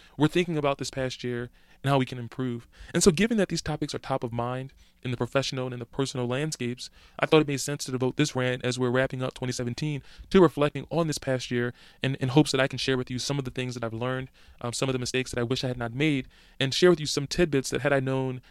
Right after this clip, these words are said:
and really internalized early on in the year that I feel would have made me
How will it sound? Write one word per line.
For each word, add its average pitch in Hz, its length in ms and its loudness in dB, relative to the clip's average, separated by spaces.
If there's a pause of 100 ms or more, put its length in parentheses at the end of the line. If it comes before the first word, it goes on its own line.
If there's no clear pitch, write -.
and 127 160 -2
really 139 180 4
internalized 127 580 -2
early 147 220 6
on 139 160 4
in 131 60 -2
the 123 80 -2
year 123 180 -2
that 120 100 0
I 120 60 -2
feel 123 220 0
would 127 80 2
have 113 80 -4
made 123 160 -2
me 117 120 -4